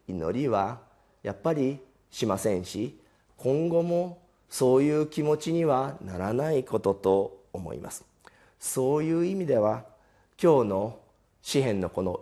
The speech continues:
祈り手の心の中にある祈りというのは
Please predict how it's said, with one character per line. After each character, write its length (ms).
祈 360
り 60
手 380
の 320
心 400
の 120
中 280
に 240
あ 120
る 260
祈 320
り 60
と 160
い 80
う 160
の 160
は 320